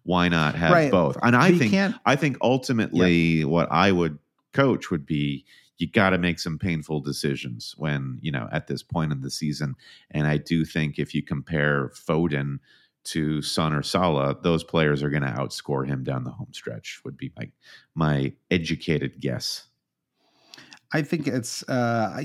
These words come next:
Speaker 2: yeah, I, I'm sort of leaning towards Foden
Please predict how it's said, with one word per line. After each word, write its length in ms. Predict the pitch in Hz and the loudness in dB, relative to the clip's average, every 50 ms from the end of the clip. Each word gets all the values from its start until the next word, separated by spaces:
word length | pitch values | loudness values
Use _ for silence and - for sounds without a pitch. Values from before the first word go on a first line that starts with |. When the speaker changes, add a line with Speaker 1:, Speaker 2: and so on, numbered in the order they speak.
| 156 | -6
Speaker 2:
yeah, 200 | 151 147 151 135 | -2 -2 0 0
I, 280 | 117 131 151 165 165 98 90 | 2 2 2 2 2 0 2
I'm 140 | 156 170 | 2 2
sort 220 | 170 - - 208 196 | 2 2 2 2 2
of 100 | 147 131 | 2 4
leaning 400 | 127 131 131 135 139 139 135 123 | 4 6 6 6 6 4 4 2
towards 720 | - - 131 123 120 117 113 110 101 101 - - - - _ _ _ _ _ _ _ _ _ _ _ _ _ _ 143 - - 160 - - _ - - | 0 0 0 2 2 2 2 0 -2 -6 -10 -14 -14 -16 _ _ _ _ _ _ _ _ _ _ _ _ _ _ -20 -20 -20 -20 -20 -20 _ -6 -2
Foden 400 | 127 120 120 117 120 120 117 | 0 0 0 2 4 2 2